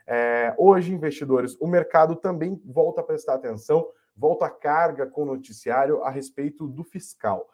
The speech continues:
Já havia ontem a expectativa de que o senador Fernando Bezerra, relator da pec dezesseis, que convencionou se chamar de pec dos combustíveis, né, apresentasse o texto. Ele falou, "Olha, não deu tempo, papapá", ficou pra amanhã.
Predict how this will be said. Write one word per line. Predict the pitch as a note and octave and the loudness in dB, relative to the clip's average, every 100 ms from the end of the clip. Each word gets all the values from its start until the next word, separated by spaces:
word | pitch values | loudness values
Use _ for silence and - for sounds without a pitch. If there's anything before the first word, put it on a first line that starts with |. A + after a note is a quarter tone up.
| _ _ - | _ _ -4
Já | G3 | 0
havia | G3+ C#3+ G3+ | 0 2 2
ontem | E3+ E3+ E3 | 2 0 -6
a | |
expectativa | D#3 D3 C#3 B2+ C#3+ | -10 -10 -8 -8 -10
de | D3 | -12
que | D3+ | -10
o | D3+ | -10
senador | C#3+ D3+ B2+ B2+ | -8 -6 -4 -4
Fernando | C3 B2+ A2+ G#2+ | -6 -8 -8 -8
Bezerra, | G#2 G2+ C3 C3+ | -10 -4 -6 -4
relator | D#3 D#3 - E3 | -4 -4 -4 -8
da | C3+ C3 | -6 -6
pec | B2+ A#2 A2 | -8 -8 -12
dezesseis, | G2+ G2 - C#3 C#3 _ _ | -12 -10 -6 -6 -8 _ _
que | _ | _
convencionou | C3+ D#3 C#3+ D3+ D#3 C#3+ C#3+ | -6 -4 -2 -4 -2 0 -2
se | C#3 | -4
chamar | - B2 A#2+ A#2 | -8 -4 0 0
de | G#2+ G#2+ | -2 -12
pec | - B2+ A#2+ - | -2 -2 -2 -8
dos | A2+ B2+ G#3 | -10 -4 -6
combustíveis, | G3+ A2+ A#2 - - D#3 F#3+ A#2+ G#2+ G#2 | -4 -6 -6 -10 -12 -6 -4 -4 -6 0
né, | F#3+ - - _ - | -2 -2 -14 _ -4
apresentasse | D#3+ D#3+ D3+ C#3 D#3 D#3 | -2 0 -2 2 2 0
o | G#3 | -6
texto. | - C#3+ G#2+ - A2 | -2 0 0 -4 -2
Ele | A#2+ D#3 D#3 D#3+ | 0 2 0 -4
falou, | - - D3+ D3 D#3 | -4 -4 0 2 4
"Olha, | E3 D#3+ | 4 0
não | F3 | -2
deu | F#3+ G#3 | -2 -4
tempo, | - F#3 F#3 D#3+ _ | -6 -8 -6 -10 _
papapá", | D3+ F3+ F3+ D3+ D#3+ E3+ E3 | -8 -6 -6 -2 0 0 -2
ficou | D#3 E3+ | -10 -6
pra | F3+ | -2
amanhã. | F#3+ G#3+ D#3+ F#3+ | 0 2 4 2